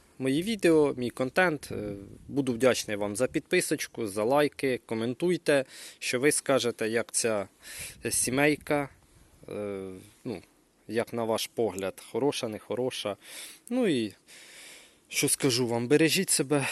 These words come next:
всім всього найкращого, миру, спокою, благополуччя.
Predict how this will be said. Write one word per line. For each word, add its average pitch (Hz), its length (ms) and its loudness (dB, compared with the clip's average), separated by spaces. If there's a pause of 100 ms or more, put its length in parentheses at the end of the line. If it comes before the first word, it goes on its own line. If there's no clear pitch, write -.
всім 147 340 2
всього 127 320 2
найкращого, 127 800 0 (360)
миру, 139 380 4
спокою, 113 720 0 (200)
благополуччя. 107 920 -4